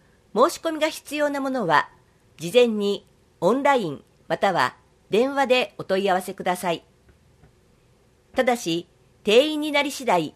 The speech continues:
締め切らせていただきます。オンラインでのお申し込みは、大阪市行政オンラインシステムでインターネット検索してください。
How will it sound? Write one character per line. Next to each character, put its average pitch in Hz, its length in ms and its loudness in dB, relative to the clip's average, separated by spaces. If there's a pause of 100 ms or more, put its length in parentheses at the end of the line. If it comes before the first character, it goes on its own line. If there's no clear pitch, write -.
(120)
締 - 200 -12
め 240 100 2
切 240 100 -4
ら 254 100 2
せ 226 120 -6
て 180 120 -6
い 160 60 -4
た 160 120 -4
だ 156 100 -4
き 160 100 -14
ま 160 140 -4
す。 - 200 -18 (2250)
オ 269 140 4
ン 320 80 0
ラ 349 100 2
イ 349 140 0
ン - 20 -8
で 233 100 2
の 170 140 0
お 160 180 -2
申 202 60 -6
し - 60 -14
込 214 100 -6
み 202 160 -4
は、 180 240 0 (640)
大 226 120 4
阪 262 280 -2
市 160 320 -8 (360)
行 208 160 2
政 202 460 -2 (200)
オ 196 120 2
ン 285 80 -2
ラ 320 120 4
イ 320 80 0
ン 311 60 -6
シ 320 140 -10
ス - 120 -14
テ 254 80 2
ム 202 100 -4
で 147 300 0 (240)
イ 185 100 -2
ン 240 80 -4
タ 277 140 4
ー 285 40 2
ネ 285 100 -4
ッ 277 40 -8
ト - 140 -8
検 277 200 -6
索 185 200 -10
し - 80 -14
て 156 100 -8
く 156 80 -10
だ 151 120 -4
さ 151 160 -2
い。 143 120 -6